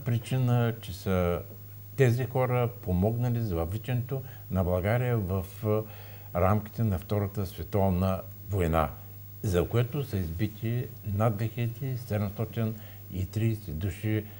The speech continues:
достойни българи. И ако <clears throat> трябва да направим сравнение с хората, които действително са направили възникването и са спомогнали за развитието на Втората световна война,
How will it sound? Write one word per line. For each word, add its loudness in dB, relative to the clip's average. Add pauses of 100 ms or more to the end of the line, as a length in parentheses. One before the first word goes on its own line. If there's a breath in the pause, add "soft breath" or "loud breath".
(160 loud breath)
достойни 2 (360 loud breath)
българи. 4 (160)
И 6
ако 4 (520 loud breath)
<clears throat> 8
трябва 12
да 8
направим 8
сравнение 6
с -4 (140)
хората, 2 (200)
които 4 (500 loud breath)
действително 4
са 2
направили 4 (140)
възникването 0
и -2
са -4 (160)
спомогнали 2
за 0
развитието -2
на -4
Втората -4
световна -4
война, 0